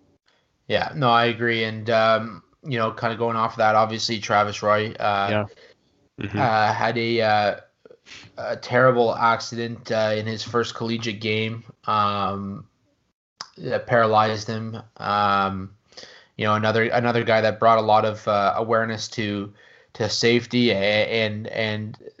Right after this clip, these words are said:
Speaker 1: the community and, uh, you know, the, the B U community, Boston University. Um, you know, obviously he passed away as well. And, uh, you know, we send our condolences to, to his friends and family as well, and,
Speaker 2: Yeah.
Speaker 1: and the community that he, he touched in so many ways as well.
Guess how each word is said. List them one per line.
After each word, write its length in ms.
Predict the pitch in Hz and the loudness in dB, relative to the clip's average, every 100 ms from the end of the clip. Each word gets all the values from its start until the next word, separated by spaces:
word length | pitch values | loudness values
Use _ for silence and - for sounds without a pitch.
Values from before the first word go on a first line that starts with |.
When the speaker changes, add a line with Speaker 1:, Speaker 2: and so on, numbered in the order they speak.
| - | -18
Speaker 1:
the 160 | 147 120 | -6 -6
community 800 | - 110 113 113 113 117 117 - | -6 -4 -2 -2 0 0 0 -2
and, 500 | 104 104 101 101 107 | -2 -2 -4 -4 0
uh, 420 | 98 98 98 98 - _ _ | 4 4 2 0 -6 _ _
you 100 | 123 | -6
know, 300 | 110 101 101 | -2 -2 -2
the, 280 | 92 123 107 | -4 -2 -2
the 220 | 110 107 | 0 -2
B 140 | 104 | 0
U 340 | 110 101 110 113 | -2 0 2 0
community, 640 | - 113 113 110 113 107 | -2 -2 0 0 2 2
Boston 400 | 101 101 110 113 | 2 2 2 -4
University. 640 | 107 98 107 - 110 107 110 - - - - | -6 -4 -4 -4 -6 -8 -12 -20 -20 -12 0
Um, 680 | 101 101 101 98 101 101 - 160 | 2 2 2 -2 -8 -14 -14 -8
you 100 | 110 | -4
know, 120 | 98 | 0
obviously 500 | 73 104 107 - 101 | 2 2 0 -4 -4
he 120 | 104 | -4
passed 320 | 98 98 98 | 0 0 0
away 140 | 101 98 | -2 -4
as 140 | 92 | 0
well. 220 | 104 104 | 2 2
And, 240 | 104 95 - | 2 -2 -4
uh, 460 | 85 95 92 90 90 _ _ _ _ - | 0 2 2 0 -4 _ _ _ _ -12
you 80 | 107 | -6
know, 200 | 98 95 | -6 -6
we 220 | 110 110 | -8 -6
send 240 | - 107 | -4 0
our 120 | 101 | 0
condolences 640 | 101 104 101 101 101 101 95 | 0 -4 -4 -4 -4 -6 -4
to, 280 | 104 101 95 | -2 -2 -4
to 140 | - | -4
his 180 | 101 98 | -2 -2
friends 260 | - 104 | -2 -2
and 100 | 98 | -4
family 320 | 95 95 101 98 | -6 -6 -4 -4
as 120 | 95 | 0
well, 240 | 95 104 | 4 4
and, 100 | 101 | 4
Speaker 2:
Yeah. 160 | 95 101 | 0 -2
Speaker 1:
and 180 | - 104 | -2 -4
the 60 | 98 | -4
community 340 | 98 104 104 | -6 -6 -2
that 120 | 98 90 | 0 0
he, 240 | 110 107 | -2 -4
he 240 | 107 - | -6 -8
touched 320 | 104 104 98 - | 0 0 0 -4
in 80 | |
so 160 | 101 104 | -6 -6
many 200 | 101 101 | -4 -4
ways 220 | 98 101 | -4 -4
as 120 | 98 92 | -6 -4
well. 340 | 95 95 - | -2 -2 -6